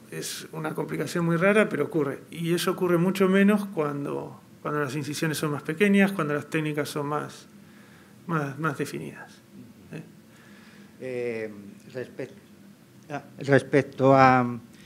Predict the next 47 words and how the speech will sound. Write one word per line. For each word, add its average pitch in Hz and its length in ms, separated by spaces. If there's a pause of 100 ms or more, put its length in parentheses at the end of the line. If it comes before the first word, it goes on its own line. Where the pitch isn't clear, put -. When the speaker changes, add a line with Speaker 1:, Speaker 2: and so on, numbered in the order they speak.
(320)
Speaker 2:
eh, 123 200
las 120 180
fijaciones 143 800 (240)
Speaker 1:
Sí. 135 220
Speaker 2:
que 123 120
se 135 160
hacen 123 320
y 131 80
eso, 131 360 (320)
he 120 100
visto 120 380
que 131 80
aquí 120 300
ha-, 123 340
había 123 260
de 113 140
tres, 123 340
me 107 120
parece. 110 580 (500)
Speaker 1:
Sí, 175 320
Speaker 2:
Una 123 120
Speaker 1:
las 107 80
Speaker 2:
fijación. 131 420
Speaker 1:
fusiones, 147 560
Speaker 2:
¿Eh? 202 180
Speaker 1:
sí, 151 240 (300)
Speaker 2:
Eh, 131 180
Speaker 1:
sí. - 80
Speaker 2:
fusiones 139 440
y 117 40
tal. 120 340
Y 120 180
luego 151 500
hay 131 180
otras 143 240
que 139 100
son 135 220
de 110 120
dos. 113 280 (320)
Speaker 1:
Sí. - 160
Speaker 2:
Eh, 127 440
en 139 180
este 160 340
aspecto 147 600
de 135 100
mínima 139 320
invasiva, 139 640